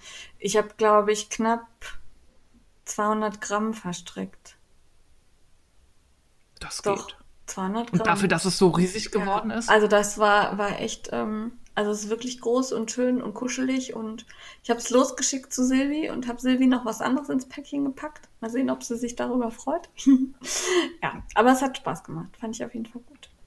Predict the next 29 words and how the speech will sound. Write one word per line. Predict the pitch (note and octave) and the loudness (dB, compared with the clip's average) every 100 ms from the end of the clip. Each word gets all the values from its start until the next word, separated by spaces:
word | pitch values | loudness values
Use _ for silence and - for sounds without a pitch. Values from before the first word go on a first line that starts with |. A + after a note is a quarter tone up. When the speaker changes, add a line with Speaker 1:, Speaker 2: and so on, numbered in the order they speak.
| _ _ | _ _
Speaker 1:
Mhm. | B3 A#3 C#4 - | -2 -2 -6 -4
Speaker 2:
Und | G3+ | 0
du | A3+ | 2
warst | B3+ B3 | 0 0
auch | D#3+ | -2
sehr | D#3 | -2
schnell | - D3 | -4 -6
fertig. | - C3+ - - | -6 -6 -6 2
Speaker 1:
Ja, | A3+ B3+ B3+ G#3 - - | 8 10 10 6 0 0
ja, | G#3+ C4 C4 | 6 6 6
das | G3 G#3 | 4 2
war, | A3 A3 G#3+ | 4 6 6
äh, | G#3 G#3+ G#3+ - | 4 2 0 -2
also | G3+ G#3 | -2 0
es | G3+ A#3 | -2 -2
sind | A3 A#3+ A#3+ | 0 0 0
wirklich | B3 - - | -4 -4 -10
coole | - A#3+ B3+ | -6 -2 0
Sachen, | B3 A#3+ A#3+ B3 | 2 2 0 0
die, | A#3+ A#3 C4 | 0 0 0
also | G#3+ G#3+ | 0 0
wir | |
dürfen | G#3 B3+ D4+ | 2 4 4
ja | B3 | 4
nicht | A#3+ B3 | 4 0
so | A#3+ | -2
viel | B3 | -2
verraten, | A#3+ G#3+ A#3+ D4+ F#3+ F3+ | -4 -4 -2 -2 0 0
ne? | B3+ | 0